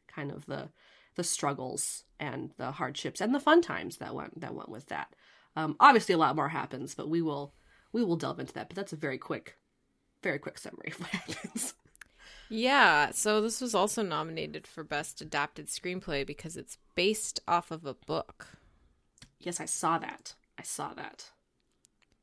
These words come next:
Speaker 2: It, it definitely is a very interesting movie. It's, it's really just Olivia Colman and then her younger self, played by Jessie Buckley,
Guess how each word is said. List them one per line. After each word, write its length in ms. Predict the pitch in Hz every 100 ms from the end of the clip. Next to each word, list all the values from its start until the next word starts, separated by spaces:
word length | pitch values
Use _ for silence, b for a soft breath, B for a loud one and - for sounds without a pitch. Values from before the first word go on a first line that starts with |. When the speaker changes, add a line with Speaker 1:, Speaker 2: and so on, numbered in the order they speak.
| _ _ _ _
Speaker 2:
It, 320 | - 185 170 -
it 100 | 190
definitely 460 | 185 196 - 302 202
is 160 | 190 190
a 60 |
very 420 | 165 - 160 160
interesting 1040 | - 170 160 175 - - 160 151 151 147 147 _ _ _ _ -
movie. 560 | 190 214 151 143 147
It's, 440 | - 160 - - - - _ _ -
it's 360 | 170 - - - _ _
really 400 | - 185 247 254
just 300 | 208 180 - - _ _ _ - - - _ _ _ _ _ _ _ -
Olivia 380 | 196 202 196 180
Colman 580 | - 175 180 180 170 165
and 180 | 165
then 120 | 160 156
her 280 | 165 160 -
younger 360 | 170 175 160
self, 460 | 156 - 147 151 -
played 200 | 170 160
by 140 | 156
Jessie 380 | 156 156 151 -
Buckley, 640 | 147 151 147 160 160 156